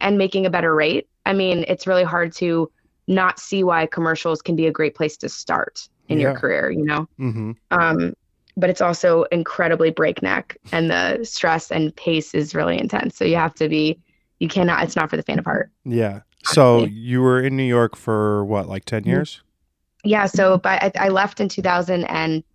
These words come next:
Speaker 1: eleven,
Speaker 2: Mm-hmm.
Speaker 1: and I moved
Speaker 2: And
Speaker 1: to L A.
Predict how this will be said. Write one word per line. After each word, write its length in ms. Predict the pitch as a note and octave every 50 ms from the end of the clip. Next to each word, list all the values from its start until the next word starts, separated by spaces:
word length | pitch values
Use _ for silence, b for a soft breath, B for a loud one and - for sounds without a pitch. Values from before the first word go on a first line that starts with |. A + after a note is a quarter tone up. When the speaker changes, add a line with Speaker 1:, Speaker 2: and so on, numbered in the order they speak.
| _ -
Speaker 1:
eleven, 540 | D#3+ D3+ D3 C3+ A#2+ B2 - - F3+ D#3+ - -
Speaker 2:
Mm-hmm. 280 | B2+ G2+ G2+ G#2+ G2+ G#2 - _ _ _ _ _ _ _ _ _ -
Speaker 1:
and 100 | F#3 F3+
I 40 | E3+ E3+
moved 60 | E3+
Speaker 2:
And 80 | E3 -
Speaker 1:
to 60 | D#3
L 160 | D#3 - B2
A. 100 | G#2+ E2+